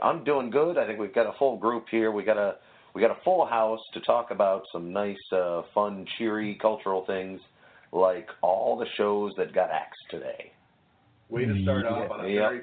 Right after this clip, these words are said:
Speaker 2: positive
Speaker 1: Yep, a,
Speaker 2: note.
Speaker 1: a real Black
Speaker 3: <laughs>
Speaker 1: Thursday. Uh, as we're recording this, a whole lot of cancellations. I think everybody is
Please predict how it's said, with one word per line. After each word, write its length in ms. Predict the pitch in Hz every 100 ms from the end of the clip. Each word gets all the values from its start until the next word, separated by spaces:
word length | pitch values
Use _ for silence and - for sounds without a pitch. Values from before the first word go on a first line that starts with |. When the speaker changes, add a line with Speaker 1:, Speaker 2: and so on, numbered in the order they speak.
| -
Speaker 2:
positive 500 | 110 113 120 110 95
Speaker 1:
Yep, 100 | 92
a, 40 |
Speaker 2:
note. 280 | 82 69 - - -
Speaker 1:
a 100 | 87
real 280 | 87 113 113 107
Black 300 | 101 110 - 185
Speaker 3:
<laughs> 100 | 156
Speaker 1:
Thursday. 840 | 110 98 87 98 87 78 76 - -
Uh, 420 | 90 82 82 85
as 80 | 92
we're 200 | 95 107
recording 480 | 107 110 110 107 104
this, 180 | 104 107
a 180 | 90 80
whole 280 | - 127 160
lot 180 | 131 95
of 60 | 85
cancellations. 840 | 92 82 78 78 76 - 76 82 - _ _ - -
I 60 | 85
think 200 | 90 76
everybody 680 | 92 101 107 95 90 90
is 100 | 87